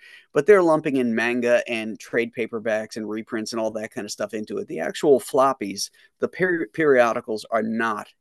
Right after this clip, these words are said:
healthy. Um, and they're continuing to produce stuff that people don't wanna read,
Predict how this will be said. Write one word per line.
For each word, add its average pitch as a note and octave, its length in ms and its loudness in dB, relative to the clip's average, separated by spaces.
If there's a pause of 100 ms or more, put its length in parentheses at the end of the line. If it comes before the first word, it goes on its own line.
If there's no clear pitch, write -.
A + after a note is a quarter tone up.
healthy. - 480 -6 (580)
Um, G#2+ 400 2 (340)
and C#3+ 380 4
they're D#3+ 400 2
continuing F3 560 0
to D3+ 80 -10
produce D3 400 -4
stuff C3 280 2
that D3 160 -4
people C#3 200 0
don't C#3 140 2
wanna D3 200 -2
read, D#3+ 300 -6